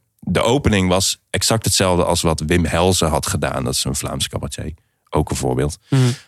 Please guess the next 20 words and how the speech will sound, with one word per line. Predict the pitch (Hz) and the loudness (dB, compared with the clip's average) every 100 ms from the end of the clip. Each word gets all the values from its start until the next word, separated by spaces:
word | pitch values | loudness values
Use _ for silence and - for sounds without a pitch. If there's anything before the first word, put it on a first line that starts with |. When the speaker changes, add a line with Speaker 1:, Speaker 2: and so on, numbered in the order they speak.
| _ | _
Speaker 1:
Ehm, | - 90 87 87 80 _ _ _ _ _ _ _ - - _ | -2 2 2 2 -2 _ _ _ _ _ _ _ -14 -14 _
en | - | -4
toen | 76 87 | 0 0
zei, | 82 78 71 | 2 0 0
eh, | 65 - - _ | -2 -6 -10 _
Pieter | - 95 87 78 | -2 2 2 2
dus | 76 78 | 0 0
van, | 78 73 69 _ _ _ _ _ _ _ _ | 0 -2 -4 _ _ _ _ _ _ _ _
ja, | - 82 85 - | -4 -2 -2 0
weet | 95 | 0
je, | - - | 0 0
doe | 90 107 | 2 2
dit | 113 - | 2 0
vijftien | 113 123 - 101 | 0 0 2 0
keer | 104 110 113 | 2 2 2
en | 78 | 2
het | 92 - | 0 0
is, | 101 - - | 0 0 -2
het | 95 - | -2 0
is | 107 - | 0 0